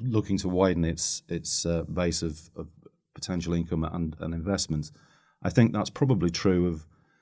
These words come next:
of many large organisations, um, globally, I think. And it, it could well be off the back of the fact that perhaps Mister Trump is perce-, uh, is perceived as,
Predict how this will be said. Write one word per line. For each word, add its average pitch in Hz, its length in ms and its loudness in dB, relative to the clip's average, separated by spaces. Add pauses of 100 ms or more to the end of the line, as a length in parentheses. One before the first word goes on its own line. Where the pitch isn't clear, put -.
(280)
of 95 140 4
many 104 380 6 (180)
large 87 320 4
organisations, 80 1000 0
um, 82 440 -2 (100)
globally, 92 420 2
I 73 60 -4
think. 82 240 -2
And 98 140 2
it, 117 220 -2
it - 200 0
could 101 200 6
well 104 200 6
be 76 140 2
off 78 160 -4
the - 80 -12
back 80 220 -8
of 80 60 -14
the 78 80 -14
fact - 260 -8
that - 140 -4
perhaps 90 460 -4
Mister 87 320 -2
Trump 90 300 -4
is 85 100 -6
perce-, 90 480 -4
uh, 101 220 0
is 98 320 0
perceived 101 480 0
as, 95 280 -2